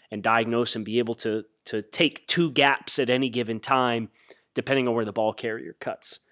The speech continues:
Uh, his worst trait is he's kind of a one-year wonder. Devon Hamilton projects as a starting nose tackle at the N F L level. Despite one year of starting experience at Ohio State,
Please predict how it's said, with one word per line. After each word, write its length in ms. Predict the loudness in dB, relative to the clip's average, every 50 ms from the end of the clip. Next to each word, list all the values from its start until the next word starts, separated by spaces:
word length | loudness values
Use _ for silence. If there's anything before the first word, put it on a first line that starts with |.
| _ _ -20 -20 -20 _ _ _
Uh, 140 | -10 -8 -6
his 220 | -4 -4 -4 0
worst 260 | 2 4 4 4 2 2
trait 220 | 2 2 2 2
is 80 | 0 -4
he's 100 | -6 0
kind 180 | 0 2 2
of 60 | 2
a 60 | 0 0
one-year 300 | 0 0 0 0 -2 -2
wonder. 420 | -4 -6 -8 -6 -6 -8 -8 -10 _ _ _ _ _ _ _ _ _ _ _ _ _ _ _ _ _ _ _ _ _ _ _ _ _ _ _ _ _
Devon 260 | 2 4 4 4 6
Hamilton 400 | 6 4 4 4 2 2 0 -2
projects 340 | -4 -2 0 0 0 2 0
as 120 | -2 -6 -6
a 40 |
starting 320 | -4 0 2 2 2 2 2
nose 200 | 0 0 -2 0
tackle 260 | 0 -2 -2 -2 -4
at 60 | -6
the 80 | -6 -6
N 80 | -6
F 120 | -4 -4 -4
L 120 | -4 -2
level. 220 | -2 -2 -2 -2 -4
Despite 420 | -6 -8 -2 0 2 2 2 2
one 180 | 0 0 2 2
year 160 | 2 2 2
of 80 | 0
starting 300 | 0 0 0 2 2 0
experience 500 | -4 -6 -6 -6 -4 -4 -2 -4 -4 -6
at 80 | -6 -4
Ohio 240 | -4 -2 -2 -2 -4
State, 340 | -4 -2 0 0 0 -2